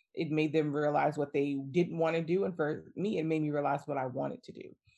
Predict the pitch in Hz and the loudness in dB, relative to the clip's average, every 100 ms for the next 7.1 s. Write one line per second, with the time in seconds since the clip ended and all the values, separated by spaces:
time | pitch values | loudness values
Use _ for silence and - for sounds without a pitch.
0 | _ _ - 147 139 165 165 170 156 147 | _ _ 0 2 2 0 0 4 4 4
1 | - - 170 175 165 151 151 151 151 143 | 2 2 2 2 2 2 2 -2 -4 0
2 | 175 160 147 151 143 147 147 - 147 - | 0 0 -2 -2 -6 -6 -6 -6 -8 -8
3 | 143 - 156 139 143 139 143 - _ _ | -10 -8 -4 -2 -2 -4 -6 -12 _ _
4 | - 226 208 - 160 - - - 156 156 | -2 2 2 0 -4 -6 -6 -2 -2 -2
5 | 160 143 143 143 - 208 214 185 185 180 | -4 -4 -2 -2 0 0 0 -2 -2 -6
6 | 175 170 165 143 160 196 170 - 170 - | -4 -4 -4 -4 0 0 -2 -6 -8 -4